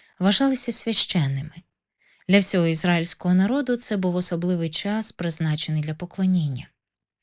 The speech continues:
Навіть пізніше, коли євреї в якості полонених розпорошилися по далеких країнах,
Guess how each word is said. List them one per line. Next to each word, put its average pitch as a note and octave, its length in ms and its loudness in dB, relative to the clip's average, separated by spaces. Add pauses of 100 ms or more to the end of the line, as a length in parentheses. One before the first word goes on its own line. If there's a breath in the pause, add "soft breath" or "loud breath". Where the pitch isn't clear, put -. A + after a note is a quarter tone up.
(100)
Навіть G3 300 2
пізніше, G3+ 680 0
коли E3+ 220 0
євреї G3+ 420 -2
в D#3+ 40 -4
якості E3 540 -2
полонених F3+ 720 -2
розпорошилися F#3 840 -4
по F#3 140 -6
далеких F3 460 -4
країнах, F#3+ 680 -4